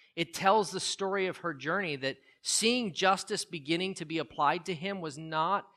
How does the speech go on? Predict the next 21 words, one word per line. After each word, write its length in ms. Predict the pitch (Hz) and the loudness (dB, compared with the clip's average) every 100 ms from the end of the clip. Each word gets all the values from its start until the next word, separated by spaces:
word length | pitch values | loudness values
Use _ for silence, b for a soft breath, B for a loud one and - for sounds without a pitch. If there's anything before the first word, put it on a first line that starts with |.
| b | b
helping 500 | - 180 175 170 151 117 - | -2 0 0 -6 -8 -10 -4
her 460 | 175 143 123 127 _ _ _ - | 0 0 0 -6 _ _ _ -16
recover. 560 | 151 - 170 143 117 - b b | -12 0 0 0 -6 -10 b b
The, 240 | 175 175 170 | 2 2 0
the 80 | |
justice 520 | 139 208 220 - 226 - | -2 6 6 4 -2 -2
that 140 | 202 | -2
was 140 | 180 | -4
being 260 | 151 208 190 | -2 -2 -2
extracted 920 | 180 - - 202 175 208 - 214 180 | -2 -2 -2 2 2 2 -2 -8 -6
from 280 | - 202 196 | 2 4 4
him 360 | 175 175 190 170 | 2 0 -2 4
by 180 | 160 165 | 4 6
our 140 | 160 | 4
justice 440 | 151 185 - 180 - | 4 0 0 -4 -2
system 520 | 202 196 - 147 135 b b | -2 -2 -2 -4 -6 b b
was 200 | 190 202 | 2 2
not 360 | 196 202 233 - | 8 8 8 4
compensating 880 | - 208 208 208 185 196 160 151 147 | 6 6 6 -2 -4 -4 -4 -4 -10
for 160 | - | -10
the, 120 | 156 | -8